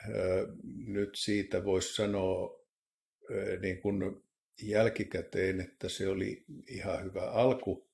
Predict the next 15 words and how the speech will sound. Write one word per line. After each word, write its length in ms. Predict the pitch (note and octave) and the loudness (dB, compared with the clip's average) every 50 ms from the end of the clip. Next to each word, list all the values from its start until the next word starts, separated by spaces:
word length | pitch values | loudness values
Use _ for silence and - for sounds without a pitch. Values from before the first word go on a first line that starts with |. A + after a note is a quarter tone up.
| _ _ - - - - - _ _ | _ _ -20 -20 -20 -20 -20 _ _
mutta 360 | - G2 F#2+ - - - F#2+ F2 - - - - | -4 -2 -2 -4 0 2 2 4 4 2 -2 -6
ehkä 680 | C3 A#2+ A#2+ A2 G#2+ A2+ - - - - - - G2 F#2+ | -8 -2 4 6 6 6 4 0 -6 -6 -2 0 0 2
vähän 380 | G2 F2+ E2+ F#2 F2+ F2 E2+ | 2 0 0 0 -2 -4 -2
samanlainen 880 | E2 - - F#2+ F#2 F#2 F2+ F2 - F#2+ F#2 F2 F2+ F2+ F2 F2 E2+ F2 | -2 -2 -2 0 -2 -2 -2 -2 -2 -4 -2 -2 -2 -2 -4 -4 -6 -6
kuin 200 | - - F#2 F2+ E2+ F2+ - - - | -2 -2 0 0 0 -2 -2 -4 -6
mopo 500 | G#2 G2+ F#2+ G2 - - G2+ E2+ F2 F#2+ | -2 0 0 0 2 2 2 2 2 2
olisi 460 | F#2+ E2+ F2 F#2 F2+ - - - - | -2 -4 -4 -2 0 -2 -2 0 -2
verrattuna 800 | F2+ E2+ - F2+ F2 - - _ - G2 F#2 F2 F2 E2+ - - - - _ _ - D3 - - - - - _ B2 A2 G#2+ G#2 G2+ | -2 0 0 -4 -6 -6 -12 _ -6 -4 -2 -2 -2 -2 -2 -4 -8 -14 _ _ -20 -20 -16 -16 -16 -16 -16 _ -14 -10 -8 -6 -4
johonkin 800 | F#2+ E2+ D#2+ E2+ E2 E2+ F2 - - - F#2+ F#2 F#2 F2 E2+ E2+ - - E3 - D3 - _ _ _ _ _ _ | -4 -4 -4 -4 -6 -8 -10 -10 -4 -2 -2 0 0 -2 -4 -6 -8 -12 -14 -16 -16 -18 _ _ _ _ _ _
Pasi-panssariajoneuvoon, 2250 | G#2 - - - G2 E2+ E2 - - - - _ _ - F2+ D#2 - - - - - E2+ E2 E2 D#2+ - _ _ _ _ _ - - F2+ E2 E2 E2 F#2+ F#2+ F2 F2 - F#2+ F#2+ F2 F2 F2 | 0 0 2 0 0 -2 -4 -6 -8 -14 -20 _ _ 0 0 0 0 -2 -4 -4 -2 -4 -4 -6 -6 -10 _ _ _ _ _ -8 -4 -4 -2 -2 -4 -6 -6 -8 -8 -8 -8 -8 -8 -6 -8
niin 180 | F#2 E2 E2 - | -8 -10 -10 -10
kuin 280 | - - E2+ E2+ E2+ F2 - - - - _ | -8 -4 -2 -2 -2 -4 -6 -10 -12 -16 _
tähän, 380 | - F#2 F2 F#2+ F#2 F2 - - - - D#3+ C3 A2+ G2 | -6 -4 -2 -2 -4 -4 -6 -12 -18 -18 -14 -12 -8 -4
näihin 280 | F#2+ F2+ E2+ F2+ F#2+ F2+ | -4 -4 -2 -4 -2 0
viimeisiin. 560 | F#2 F#2 F2 D#2+ E2 - - - E2+ - - | 0 0 0 0 -4 -6 -6 -8 -8 -10 -12